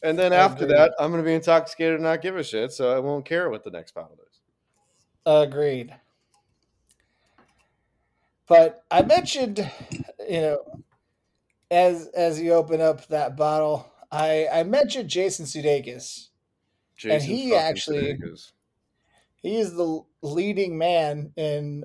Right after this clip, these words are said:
Speaker 2: one of the movies that we watched so far in our, at the, in this podcast. And <laughs> he was also a supporting character in another one as well, although I forget what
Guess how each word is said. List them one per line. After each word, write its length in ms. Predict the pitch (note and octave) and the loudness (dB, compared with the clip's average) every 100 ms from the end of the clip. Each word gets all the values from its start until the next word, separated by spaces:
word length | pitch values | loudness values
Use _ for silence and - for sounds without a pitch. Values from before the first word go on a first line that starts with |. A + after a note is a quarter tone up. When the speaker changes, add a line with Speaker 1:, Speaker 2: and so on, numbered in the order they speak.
| - | -14
Speaker 2:
one 280 | D#3+ D3+ E3 | -2 2 2
of 80 | D3 | 0
the 80 | |
movies 460 | D3 D3+ C#3+ C#3 B2+ | -4 -6 -6 -10 -6
that 180 | E3 - | -4 -4
we 80 | B2+ | -6
watched 480 | B2 B2 - - - | -8 -8 -10 -14 -14
so 80 | B2+ | -14
far 400 | B2 B2 A#2+ C3+ | -12 -10 -8 -6
in 220 | C#3 C3 B2+ - | -6 -8 -14 -14
our, 260 | C3 C3 - - C#3 C3 C3 | -10 -10 -12 -12 -10 -10 -10
at 140 | C3 B2 | -10 -10
the, 160 | - - D#3 | -14 -14 -12
in 60 | C#3 | -10
this 120 | C3+ | -6
podcast. 760 | - C3 B2+ C#3 D#3 - - _ _ _ _ _ _ _ _ _ _ _ _ _ _ _ _ _ _ - | -6 -6 -6 -4 -4 -6 -18 _ _ _ _ _ _ _ _ _ _ _ _ _ _ _ _ _ _ -6
And 640 | D#3 D3+ D3 C#3+ C#3+ C#3+ - _ _ _ _ _ _ _ _ _ _ _ - | 0 0 0 -2 -6 -12 -18 _ _ _ _ _ _ _ _ _ _ _ -10
<laughs> 240 | D3 C3+ | -6 -6
he 200 | - F#3 | -2 -2
was 280 | F3+ F3+ D3 | 0 -2 0
also 540 | F3 G#3 - E3+ D#3 C#3+ | 6 6 6 4 4 2
a 40 | |
supporting 420 | B2+ - D#3+ D#3 | -2 -6 -4 -4
character 440 | C3 C#3 B2+ B2+ B2+ | -4 -6 -6 -10 -12
in 60 | |
another 340 | B2+ A#2+ B2 B2+ | -12 -14 -14 -14
one 280 | B2+ A#2+ A#2+ - | -16 -20 -20 -18
as 160 | C3+ | -16
well, 440 | A#2 B2 A#2 B2+ _ _ _ - | -10 -8 -8 -12 _ _ _ -6
although 320 | C3 C3 B2+ | -6 -4 -6
I 60 | B2 | -6
forget 400 | C3+ C3 C#3 C3+ | -12 -8 -8 -6
what 220 | C3+ | -8